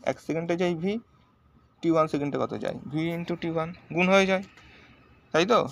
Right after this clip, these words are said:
এক সেকেন্ডে যায় কুড়ি কিলোমিটার, দুই সেকেন্ডে যায় কত? চল্লিশ কিলোমিটার, গুণ হয়ে যাবে না? তাহলে এক সেকেন্ডে যায় ভি দূরত্ব, তাহলে টি ওয়ান সেকেন্ডে কত দূরত্ব যাবে?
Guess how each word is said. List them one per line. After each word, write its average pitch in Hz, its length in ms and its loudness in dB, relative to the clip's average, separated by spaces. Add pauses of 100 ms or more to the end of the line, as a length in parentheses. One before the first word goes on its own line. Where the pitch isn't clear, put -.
এক 143 220 4
সেকেন্ডে 175 540 4
যায় 151 340 6
কুড়ি 143 260 0
কিলোমিটার, 110 580 0
দুই 160 200 2
সেকেন্ডে 156 480 0
যায় 143 300 2
কত? 120 320 0 (240)
চল্লিশ 190 380 0
কিলোমিটার, 165 440 -2
গুণ 175 280 -4
হয়ে 196 100 2
যাবে 185 200 2
না? - 100 -4
তাহলে - 560 -4
এক 127 100 0
সেকেন্ডে 156 360 -4
যায় 165 160 2
ভি 151 140 0
দূরত্ব, 185 420 2
তাহলে - 360 -4
টি 143 200 0
ওয়ান 151 160 4
সেকেন্ডে 151 340 -4
কত 131 140 -2
দূরত্ব 110 320 -10
যাবে? 101 240 -6